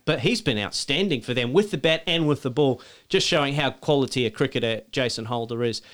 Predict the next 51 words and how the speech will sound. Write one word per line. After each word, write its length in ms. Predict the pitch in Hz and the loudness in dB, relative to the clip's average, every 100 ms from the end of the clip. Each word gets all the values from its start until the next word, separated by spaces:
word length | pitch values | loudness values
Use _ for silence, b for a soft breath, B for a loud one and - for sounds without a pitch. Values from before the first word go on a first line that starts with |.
| B _ | B _
The 60 | 131 | -4
change 340 | - 165 180 | 0 0 0
in 80 | 156 | 2
their 120 | 147 | 0
team 400 | 135 165 156 147 b b b b _ _ | 0 0 2 0 b b b b _ _
to, 220 | - 139 139 | 0 0 0
to 180 | - | -4
take 280 | 131 127 127 | -2 -2 -2
Bairstow 460 | 147 143 - 131 131 | 0 0 2 2 2
out 140 | 139 | 2
was 120 | 131 | 0
a 60 | 110 | -4
big 240 | - 147 | 0 0
gamble 360 | 131 139 139 143 | 0 0 0 0
to 160 | 135 120 | -2 -4
include 360 | 117 135 131 | -2 0 0
Jason 320 | 135 127 - | 0 0 -2
Holder, 320 | 113 135 131 117 | -2 0 2 2
but 140 | 117 | 0
it's 100 | 117 | -2
paid 240 | - 131 | -4 -2
off 140 | 117 113 | -2 -2
handsomely 500 | 131 135 - 131 120 | -2 -2 -2 -2 -2
for 200 | - 123 | 0 0
them. 120 | 117 b b b b - | 0 b b b b -4
And 160 | 131 | 0
they've, 260 | 151 160 - | 0 -2 -2
they've 220 | 156 151 | -2 2
got 240 | 160 156 | 0 0
match 240 | 151 151 - | -2 -2 -2
winners 240 | 156 147 | 0 0
as 120 | 135 | -2
well. 220 | 139 175 123 | 2 2 2
They've 160 | 123 | 2
got, 320 | 160 135 - _ | 2 2 0 _
I 100 | 151 | -4
think, 240 | 160 151 | 0 -2
probably 600 | - 156 151 131 127 123 b b b _ | 2 2 2 2 2 0 b b b _
the 80 | 135 | -6
best 560 | - 151 147 - - - _ _ | 0 0 2 -2 -8 -14 _ _
spinner, 600 | - - - 156 120 208 - | -8 -4 0 2 0 -2 -6
and 100 | 139 | -2
I'll 120 | 123 113 | -2 0
be, 200 | 120 110 | -2 -2
I'm 140 | 127 120 | -4 -4
happy 240 | 143 139 | -2 -2
to 60 | 120 | -2
be 120 | 120 | -4
corrected 400 | - 131 - 139 | -2 -2 -2 -2
here, 160 | 127 | 0
but 180 | 135 135 | 0 -2